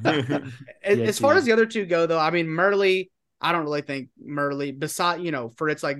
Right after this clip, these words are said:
Speaker 2: summon effect, it's fine. Uh, but Shiren, Shiren's, Shiren's pretty strong. Shiren's pretty strong.
Speaker 3: Yeah.
Speaker 2: Um, yeah, I mean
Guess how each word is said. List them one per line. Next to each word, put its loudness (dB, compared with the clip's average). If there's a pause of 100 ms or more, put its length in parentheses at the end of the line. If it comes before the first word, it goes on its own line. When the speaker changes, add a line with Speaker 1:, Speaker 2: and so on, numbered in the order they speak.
(140)
Speaker 2:
summon -4
effect, -4 (480)
it's -10
fine. -6 (320)
Uh, -2
but -10
Shiren, 0 (440)
Shiren's, 0 (100)
Shiren's -4
pretty -12
strong. -16 (760)
Shiren's -4
pretty -8
strong. -14 (180)
Speaker 3:
Yeah. -8
Speaker 2:
Um, 0
yeah, -2
I 0
mean -4